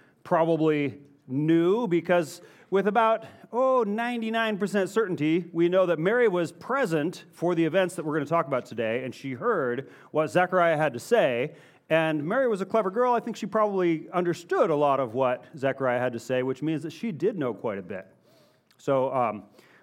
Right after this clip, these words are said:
whether she knew everything that's mentioned in the song, I don't know, but she did know a bunch of stuff, and we're gonna see that today.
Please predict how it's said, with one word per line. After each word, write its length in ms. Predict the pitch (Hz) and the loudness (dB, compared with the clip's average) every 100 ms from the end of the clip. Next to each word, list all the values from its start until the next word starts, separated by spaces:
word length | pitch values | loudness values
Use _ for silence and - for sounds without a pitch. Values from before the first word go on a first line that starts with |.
| - | -4
whether 220 | 196 240 | -2 -2
she 140 | - | -2
knew 140 | 220 214 | 0 2
everything 360 | 214 214 208 | 2 0 0
that's 200 | 202 196 | 0 0
mentioned 320 | 185 185 185 185 | 0 -2 0 -2
in 80 | |
the 80 | 175 | -2
song, 400 | 165 185 180 170 | 0 0 2 2
I 80 | 165 | 0
don't 140 | 165 | 0
know, 200 | 160 160 | 0 0
but 220 | 147 147 - | 2 0 0
she 180 | 160 | -6
did 260 | 139 208 180 | 0 2 2
know 180 | 160 147 | 2 2
a 40 | |
bunch 220 | 143 143 | 2 -2
of 60 | 131 | -4
stuff, 280 | - 127 - | -2 -2 -2
and 100 | 117 | -2
we're 120 | 147 | 0
gonna 180 | 147 131 | 2 0
see 220 | - 175 | -2 -2
that 420 | 135 104 110 - - _ - _ | 0 0 -4 -12 -20 _ -20 _
today. 420 | - 120 143 113 | -10 0 0 0